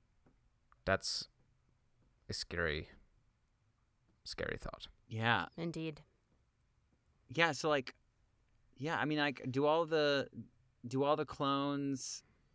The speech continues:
Speaker 2: just slowly die off, or do they, uh, do they all rebel, or is it, like, a mixture of all of the, all the above?
Speaker 1: Oh, I don't think they're gonna slowly die off. I think they're gonna die off pretty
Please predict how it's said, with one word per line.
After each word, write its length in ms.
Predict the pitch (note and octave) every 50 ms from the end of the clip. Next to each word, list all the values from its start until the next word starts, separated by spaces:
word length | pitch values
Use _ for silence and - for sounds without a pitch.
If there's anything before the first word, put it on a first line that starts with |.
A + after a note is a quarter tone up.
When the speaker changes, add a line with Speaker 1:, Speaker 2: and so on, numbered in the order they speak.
| _ _ _ _ _ _ _ _ - B2+
Speaker 2:
just 720 | A#2 A#2+ C3+ C3+ B2+ B2 - - - - - - - - - - - - - - - -
slowly 440 | - - - D3+ D3 C#3+ C#3 C#3+ B2+
die 280 | A#2+ C#3 B2 A#2+ B2
off, 440 | A#2 A2 A2 A#2 C#3 E3+ F3+ - -
or 420 | A2+ A2+ A2 G#2+ G#2+ G#2+ G#2+ A2 - _ _ - - _ _ _ -
do 120 | B2+ B2
they, 360 | A#2 B2+ B2 A#2+ A#2 A2+ A2 - A2
uh, 160 | D2+ A2+ A#2
do 140 | A#2 A#2+ G#2+
they 100 | A#2 A2+
all 460 | D#2+ G#2+ A2+ A2 A2+ A2+ A2+ A2+ G#2+ -
rebel, 680 | - A2+ A2 F#2 F2 G#2+ G#2+ A2+ A#2+ C3 C#3 D#3 D#3+ - -
or 480 | G#2+ G#2 G#2 G2+ G2+ G2+ G2+ G2+ G2+ -
is 120 | A2+ G2+ A2
it, 80 | A2
like, 200 | - A2+ A2 -
a 40 | A2+
mixture 400 | G#2+ A2 G#2 - - - A2 G#2
of 200 | G2+ G2 F#2 F2+
all 280 | G2 - G#2 G#2+ G#2+ G#2+
of 120 | G#2 F#2 F#2
the, 400 | G#2+ G2+ G2+ G2 G2 G2+ G2+ G#2+ - _ _ - _ _ _ _ -
all 160 | G#2 A2 G#2+
the 120 | A2 G#2
above? 580 | G2 F#2 G2 G2 G#2 G#2+ A2+ B2 C3+ C3 - - _ _ _ - - - - - - - _ _ _ _ - - -
Speaker 1:
Oh, 100 | G#2 G2
I 120 | F#2 F#2+
don't 180 | G#2+ B2+ B2+ A2
think 140 | - A#2 F#2+
they're 120 | G#2+ F#2+
gonna 160 | E2+ F#2 F2
slowly 400 | E2+ - - G#2 G2 F2 D#2+ D2+
die 240 | E2 - D#2+ D2 E2+
off. 200 | D2+ D2 - - -
I 40 | G#2
think 120 | F#2 F2
they're 80 | D#2 C#2+
gonna 140 | E2 C#2+ B1+
die 240 | - F2+ D#2+ C#2
off 180 | C2+ A#1+ - -
pretty 160 | - - -